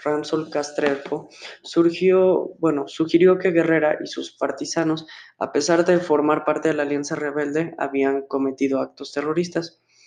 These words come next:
Los, realmente los declaró como terroristas. Y tras la transformación de la República Galáctica en el Imperio Galáctico,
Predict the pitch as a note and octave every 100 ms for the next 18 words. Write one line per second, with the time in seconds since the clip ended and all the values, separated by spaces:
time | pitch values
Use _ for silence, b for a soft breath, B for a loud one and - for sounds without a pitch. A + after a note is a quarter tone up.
0 | b _ D3 D3+ C#3+ - - D#3 - E3+
1 | E3+ E3 D#3+ E3+ D#3+ D3 D3 C#3+ D3 D3
2 | C#3+ C#3+ C#3+ C#3+ D3 E3 E3 D#3+ - _
3 | b b b b E3 E3+ E3+ E3+ E3+ E3+
4 | F3 F3 E3+ F#3+ F3+ D#3 D3+ D3+ D#3 E3
5 | D#3 D#3 D#3 D3+ C#3+ - - B2+ B2+ C#3+
6 | D#3 E3+ E3 E3 E3 E3 D#3+